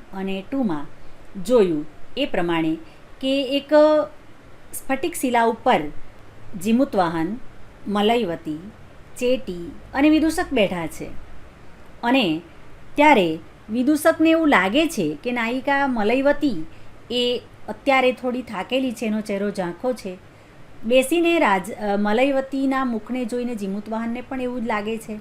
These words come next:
અને "તને ખોટી હેરાન કરી" એમ કહે છે. પરંતુ છતાં પણ "એનું મુખ તો સુંદર છે, નંદનોદ્યાનમ" કહીને એનું વર્ણન કરતા આપણે રાજા, અ, જીમુતવાહનને જોયા છે. અને જ્યારે,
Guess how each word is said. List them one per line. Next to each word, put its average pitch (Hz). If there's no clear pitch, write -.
અને 240
"તને 254
ખોટી 285
હેરાન 226
કરી" 220
એમ 208
કહે 196
છે. 185
પરંતુ 269
છતાં 262
પણ 294
"એનું 254
મુખ 233
તો 262
સુંદર 226
છે, 262
નંદનોદ્યાનમ" 214
કહીને 233
એનું 233
વર્ણન 214
કરતા 240
આપણે 208
રાજા, 185
અ, 180
જીમુતવાહનને 220
જોયા 175
છે. -
અને 277
જ્યારે, 262